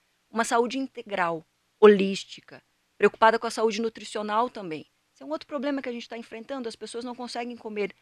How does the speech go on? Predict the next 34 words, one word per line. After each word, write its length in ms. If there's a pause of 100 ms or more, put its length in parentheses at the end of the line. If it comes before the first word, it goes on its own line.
(100)
alimentos 480
de 60
qualidade. 600 (500)
E 140
ainda 320
por 220
último, 240 (200)
eu 80
sei 160
que 60
tem 100
muita 220
coisa, 320
né? 80
A 60
gente 100
tem 100
bastante 300
coisa 180
pra 120
falar, 280 (280)
mas 160
eu 60
não 100
gostaria 320
de 80
deixar 280
de 120
falar 200
da 120
transparência 960
na 160
gestão 480 (600)
da, 400